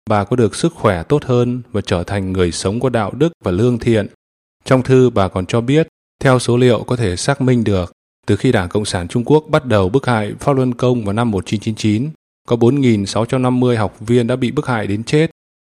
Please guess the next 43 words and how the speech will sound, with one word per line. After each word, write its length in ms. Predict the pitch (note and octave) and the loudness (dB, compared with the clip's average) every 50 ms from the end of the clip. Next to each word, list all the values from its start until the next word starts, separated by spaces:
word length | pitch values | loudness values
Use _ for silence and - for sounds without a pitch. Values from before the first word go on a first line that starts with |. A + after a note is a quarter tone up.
| _ - | _ 0
nhưng 200 | B2 C3+ C3+ B2 | 2 2 2 2
con 180 | - C3+ C3 | 0 -2 -2
số 180 | - - C3+ C3+ | 0 0 0 0
thiệt 240 | - - A2 - G#2+ | 0 0 -2 0 0
mạng 260 | G#2+ A2 A2 A2 - - - - | 0 0 0 -2 -4 -6 -6 -4
thực 220 | A2+ G2 - _ | -4 -4 -4 _
tế 220 | - G2+ G2+ A#2+ | -2 -2 -2 0
có 120 | B2 D3+ D3 | -2 -2 -2
thể 160 | - G#2+ F2 | -2 -2 -2
còn 200 | - G2 F#2 F2+ | -2 -4 -6 -4
cao 240 | - - B2 B2 A#2 | -2 -2 0 0 0
hơn 180 | B2+ B2+ A#2 | 0 0 0
nhiều. 420 | A2 G#2+ G#2 F#2+ F#2+ F#2 E2+ D#2+ E2 - _ _ _ _ _ - | 0 0 0 0 0 0 -2 -4 -8 -12 _ _ _ _ _ -4
Hàng 180 | C3 A#2+ A#2 | -2 -2 -2
triệu 240 | - - C3+ A2 A2 | 0 0 0 0 0
người 200 | A2+ A2 G#2+ G#2+ | 0 0 0 0
bị 160 | G#2 G#2+ G#2+ | 0 -2 0
giam 220 | B2 C#3 C#3 C3+ B2 | 0 0 0 0 0
giữ 240 | B2 C3 C#3+ D#3 | 2 2 2 0
trong 160 | D#3 - C#3+ B2 | -2 -4 -4 -4
các 160 | C#3+ C#3+ - | -4 -4 -2
trại 260 | - C3+ A2+ G#2 G#2+ | -2 -2 -2 0 0
lao 120 | B2 B2 | 0 0
động 200 | B2 B2 A#2 A2+ | 0 0 0 0
cưỡng 240 | - - A#2+ B2+ C#3 | -2 -4 -4 -2 0
bức 160 | D#3 F#3 F#3 - _ _ _ _ _ | -2 -2 -2 -4 _ _ _ _ _
hoặc 240 | _ - G#2+ G#2 G2 - - | _ 0 0 0 0 -2 -6
trại 220 | - - A2 G2 A2+ | -6 -4 -4 -4 -4
cải 220 | - G2+ F2+ F#2 | -4 -4 -4 -2
tạo. 300 | - G#2+ G#2+ G#2 G2+ - B2+ - _ _ _ _ _ _ _ _ _ - | 0 0 0 0 -2 -6 -12 -18 _ _ _ _ _ _ _ _ _ -6
Những 140 | C#3+ D#3 D3+ | -4 -2 0
hành 180 | C#3+ A#2 G#2+ | 0 0 0
vi 140 | G2+ B2+ B2+ | 0 -2 -2
tàn 220 | B2 A#2+ G#2+ G#2 G2+ | 0 0 0 0 0
bạo 200 | G#2+ G#2 G#2+ G#2+ | 0 0 0 -2
này 200 | G#2 G2+ G2+ G2+ | -2 -2 -2 -2
đã 80 | A2 | -2
được 240 | B2 B2 G#2+ - - | 0 0 -2 -2 -4
các 180 | - C#3+ - - | -8 -8 -2 0
tổ 160 | - E2+ E2 | 0 0 0
chức 200 | - - D#3+ - | 0 -4 -4 -2
nhân 220 | B2+ C3 B2+ B2+ A#2+ | 0 0 0 -2 -2
quyền, 400 | - G#2+ G#2+ G#2 G2+ F#2+ F2 | 0 0 0 0 0 -2 -4